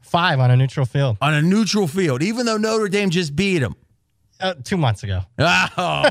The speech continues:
Speaker 2: okay. Now, what would L S U be against either Georgia or Michigan?
Speaker 1: About the same. I have Notre Dame and L S U power rated around the same. Georgia and Michigan about five point,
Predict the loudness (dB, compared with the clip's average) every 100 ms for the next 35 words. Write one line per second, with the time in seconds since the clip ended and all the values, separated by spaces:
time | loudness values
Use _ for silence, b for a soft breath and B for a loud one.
0 | 0 -10 -10 -10 -12 B 0 2 0 -4
1 | b 0 2 2 2 2 2 0 0 0
2 | 0 2 0 0 2 2 2 2 2 2
3 | 0 2 0 -2 -4 0 0 0 -2 0
4 | 2 2 2 2 2 2 0 0 0 0
5 | -2 -2 0 2 2 2 2 2 0 0
6 | 0 0 2 2 2 2 2 2 0 0
7 | 0 0 0 0 0 -2